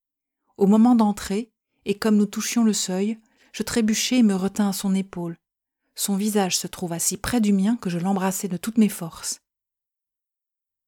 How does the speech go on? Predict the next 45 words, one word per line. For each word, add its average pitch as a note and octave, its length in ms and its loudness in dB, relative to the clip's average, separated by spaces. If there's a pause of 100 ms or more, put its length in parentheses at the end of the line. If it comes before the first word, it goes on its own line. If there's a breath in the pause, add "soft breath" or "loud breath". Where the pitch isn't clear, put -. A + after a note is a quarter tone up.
(600)
Le G#3 80 4
nouveau A#3+ 240 6
maître C#4+ 280 2
avait G3 160 0
bien G#3+ 200 2
du G#3 120 2
mal F3+ 200 0
à E3+ 80 -6
tenir F3 320 -6
la F3 100 -4
deuxième F3 340 -4
étude. F3 460 -8 (500)
Les F3 180 0
élèves A3 280 2
s'étaient F#3+ 340 -6
aperçus F#3 460 -4
de F#3+ 100 -2
la F#3 120 -2
timidité G3 600 -2
qu'il G3+ 180 -6
cachait G3 340 -4
sous F#3+ 200 -8
un F#3 60 -2
masque F#3 320 -4
sévère. F3 560 -6 (800)
Videux, F#3 520 -2 (260)
célèbre G3 480 -2
chez - 140 -4
les F3+ 100 -2
moyens F#3 420 0
par F3+ 120 -4
le E3+ 80 -6
cynisme G#3 540 2
qu'il - 160 -10
faisait G3 260 -2
paraître, F#3+ 580 -4 (400)
attirait A#3+ 440 -2
sur - 220 -8
ses F#3 340 -4
yeux A#3+ 100 -2
qui - 160 -8
ne F3+ 100 -4
se - 180 -8
baissaient G3 320 -2
pas G3 300 -6